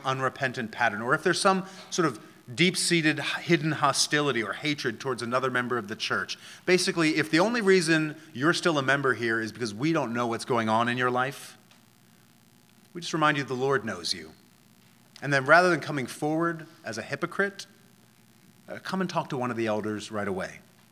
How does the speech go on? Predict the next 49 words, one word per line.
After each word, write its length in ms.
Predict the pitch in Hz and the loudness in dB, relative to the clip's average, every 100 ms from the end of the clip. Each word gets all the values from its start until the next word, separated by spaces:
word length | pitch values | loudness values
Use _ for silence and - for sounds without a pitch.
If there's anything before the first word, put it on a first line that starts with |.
| _ _ _ 120 | _ _ _ -10
Uh, 60 | |
let 200 | 123 160 | 0 2
us 140 | 175 - | 2 0
help 340 | - 160 - | -2 -2 -2
you 300 | 104 98 98 - - | -10 -10 -12 -18 -16
turn 400 | - 165 143 110 | -6 -2 -2 -4
from 140 | 120 | -6
whatever 260 | 120 135 127 | 0 0 2
it 60 | |
is 180 | 120 113 | 2 0
that's 140 | 107 101 | -2 -2
going 260 | 117 107 | -2 0
on 180 | 107 104 | 0 -2
in 120 | 95 | -4
your 100 | 95 | -6
life. 440 | 95 90 85 - - - _ - - - _ _ - - - - | -6 -6 -8 -16 -20 -20 _ -20 -20 -20 _ _ -20 -20 -12 -2
And 80 | |
if 80 | 160 | 4
you're 80 | 175 | 8
not 160 | 190 208 | 8 8
a 40 | |
member 240 | 156 135 | 6 6
of 100 | 117 | 2
this 160 | 101 104 | 0 -6
church, 340 | - 113 110 | -2 -4 -4
but 80 | - | -6
if 120 | 139 | -4
you 160 | 156 160 | 0 4
are 140 | 165 | 6
a 40 | 135 | 6
baptized 600 | 143 151 156 160 147 143 | 6 4 4 2 2 2
member 260 | 147 147 | 0 2
of 120 | 127 110 | 0 0
another 260 | 120 156 | 0 0
church, 300 | 147 170 165 | 2 2 2
and 80 | 131 | 4
that 160 | 151 - | 2 4
church 260 | 160 151 - - 131 | 2 2 -8 -16 0
delights 420 | 143 131 151 151 | 6 8 6 4
in 100 | 147 | 0
the 60 | |
same 300 | 123 151 147 | 2 2 2
gospel 400 | 139 135 143 - | 6 6 6 0
that 100 | 135 | -2
you've 140 | 131 135 | -2 2
heard 240 | 147 143 | 4 4
here 220 | 120 147 | 4 2
this 240 | 131 107 - | 2 0 0
morning, 400 | 135 151 170 | 0 0 0